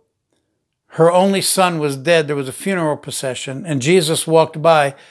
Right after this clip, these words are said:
and ruined the funeral procession by raising the kid from the dead. He sympathized with the mother. And he healed the son because he could. He felt Jairus's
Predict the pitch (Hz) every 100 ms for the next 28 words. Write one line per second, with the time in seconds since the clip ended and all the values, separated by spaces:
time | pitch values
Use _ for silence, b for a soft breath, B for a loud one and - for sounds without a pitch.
0 | b 170 160 156 180 202 156 147 160 135
1 | - 180 185 156 - 135 - 139 - 156
2 | 143 139 156 180 170 156 143 - 160 -
3 | 147 135 165 156 143 _ _ _ _ _
4 | _ _ _ _ _ 196 160 - 220 220
5 | 202 170 170 143 139 127 139 147 - 151
6 | 143 143 127 - _ _ _ _ _ _
7 | _ _ _ _ _ _ _ _ _ _
8 | _ _ _ _ _ _ _ _ _ _
9 | _ _ _ _ _ _ _ _ _ _
10 | _ _ _ _ - 160 156 139 - 226
11 | 240 220 165 - - 208 151 147 - 170
12 | - 151 - 214 131 131 _ _ _ _
13 | _ _ _ _ _ _ _ _ _ 196
14 | 160 - - 247 226 147 165 208 202 190
15 | 160 175 160